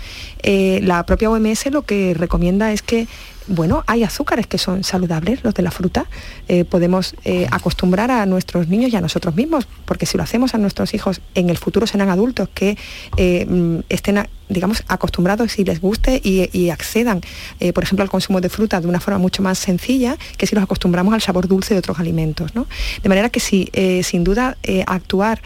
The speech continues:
sobre la, el acceso, digamos, a este tipo de azúcares refinados desde la infancia es no una garantía, pero sí una inversión, eh, para que estas personas, eh, en su edad adulta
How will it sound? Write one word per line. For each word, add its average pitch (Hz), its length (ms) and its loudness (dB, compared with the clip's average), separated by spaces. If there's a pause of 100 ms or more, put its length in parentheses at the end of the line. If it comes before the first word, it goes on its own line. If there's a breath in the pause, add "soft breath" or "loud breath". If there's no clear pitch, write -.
(240 loud breath)
sobre 185 760 2
la, 175 460 2
el 180 120 -2
acceso, - 440 -2
digamos, 180 340 0
a 175 60 0
este 180 180 -2
tipo 190 180 -2
de 185 80 0
azúcares 180 540 0 (260 loud breath)
refinados 185 580 2
desde 180 220 -2
la 170 80 0
infancia 220 540 0
es 208 280 0 (560 loud breath)
no 226 120 6
una 262 160 4
garantía, 254 580 0
pero 190 180 0
sí 220 200 0
una 226 140 4
inversión, 240 640 0 (100)
eh, 180 400 0
para 180 200 -2
que - 140 -6
estas 185 320 -4
personas, 190 440 0
eh, 185 260 2
en 185 120 2
su 185 120 0
edad 185 140 2
adulta 226 300 0